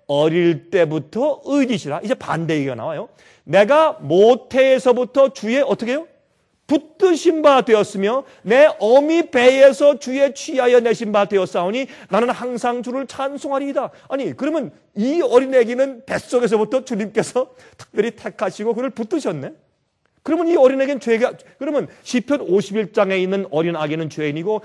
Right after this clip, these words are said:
시편 칠십일 장에 있는 어린 아이는 죄인이 아닙니까? 이런 엉뚱한 결론에 도달하게 돼요. 그러므로 시편 오십일 장 오 절을 가지고 이 복중에는 아이 때부터 죄인이다라고 말하는 것은 언어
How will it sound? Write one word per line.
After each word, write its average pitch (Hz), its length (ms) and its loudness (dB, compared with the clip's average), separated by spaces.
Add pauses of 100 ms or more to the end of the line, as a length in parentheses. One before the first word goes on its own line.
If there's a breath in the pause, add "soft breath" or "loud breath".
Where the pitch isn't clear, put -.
(100)
시편 190 340 -6
칠십일 175 460 -8
장에 170 160 -4
있는 170 160 -6
어린 151 160 -6
아이는 143 260 -8
죄인이 139 300 -6
아닙니까? 127 500 -12 (420)
이런 262 220 -4
엉뚱한 269 640 -2
결론에 254 720 -4 (140)
도달하게 180 340 -2
돼요. 123 140 -6 (180 loud breath)
그러므로 285 440 -6
시편 269 360 -4
오십일 214 460 -4
장 262 260 -2
오 185 220 0
절을 202 240 0
가지고 214 400 -2 (440 loud breath)
이 214 160 -4
복중에는 220 600 -4
아이 180 220 -2
때부터 208 380 -4
죄인이다라고 202 1000 0
말하는 160 220 -2
것은 226 320 -10
언어 143 400 -6